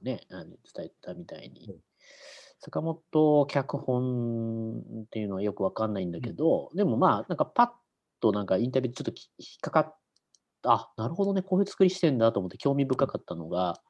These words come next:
Speaker 2: うん。はいはいはい。
Speaker 1: なんか取材はするんだって。
Speaker 2: あ、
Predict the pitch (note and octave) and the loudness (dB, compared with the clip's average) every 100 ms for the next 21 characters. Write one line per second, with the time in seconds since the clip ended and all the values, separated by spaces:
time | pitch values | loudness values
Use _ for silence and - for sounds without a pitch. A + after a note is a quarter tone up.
0 | - G#2 G2 E2+ - - _ _ - B2+ | -8 -6 -6 -10 -14 -20 _ _ -4 2
1 | F#3 A3 D4 D4 B3 - A3+ F#3 - - | 6 8 10 10 8 4 4 4 2 -2
2 | - - _ _ _ _ _ - A2+ - | -4 -4 _ _ _ _ _ 2 2 0